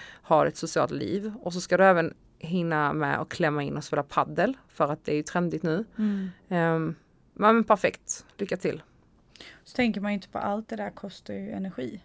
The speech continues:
Speaker 1: Ja, hela tiden. Perfekt. Nu tappar vi någonting här. Så. Allting kostar energi. Det kostar energi att bara sitta, eh, på jobbet och, och jobba.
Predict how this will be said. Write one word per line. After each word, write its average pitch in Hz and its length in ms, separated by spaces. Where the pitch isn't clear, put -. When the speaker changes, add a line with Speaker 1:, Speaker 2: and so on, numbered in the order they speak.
Speaker 1:
Ja, 190 500
hela 247 240
tiden. 185 420
Perfekt. - 420
Nu 180 80
tappar 175 280
vi 165 220
någonting 165 340
här. 156 120
Så. 175 200
Allting 247 400
kostar 202 260
energi. 175 440
Det 208 120
kostar 214 260
energi 202 420
att 180 60
bara 180 460
sitta, - 720
eh, 165 400
på 220 100
jobbet 202 680
och, - 200
och 160 460
jobba. 190 420